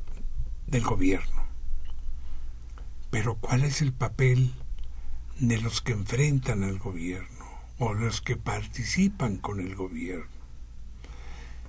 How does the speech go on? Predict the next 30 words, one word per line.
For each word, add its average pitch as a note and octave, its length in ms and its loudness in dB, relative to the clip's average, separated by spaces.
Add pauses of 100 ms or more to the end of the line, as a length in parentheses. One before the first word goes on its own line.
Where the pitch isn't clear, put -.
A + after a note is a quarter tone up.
(180)
¿Cuál C#4+ 180 4
es D#4 140 2
el G3 120 6
papel C#3 420 4
de C#3+ 100 4
la A#2+ 80 4
embajada A2+ 560 0
norteamericana? G2 1000 -6 (1800)
¿Cuál G2 240 -2
es G2+ 140 2
el B2+ 100 4
papel C3 400 4
de B2+ 120 6
la B2+ 140 6
cia? C#3 480 -2 (2000)
Pero G#2+ 240 -2
también, A#2 420 4
¿cuál A#2 240 0
es A2+ 100 -4
el A2+ 140 0
papel A2+ 440 2 (920)
de B2+ 80 0
la G#2+ 160 0
Unión A2 240 2
Soviética A2+ 720 -2
y - 40 -4
cuál G#2 300 -2
es G#2 100 -2
el G#2 140 -2
papel A#2 440 2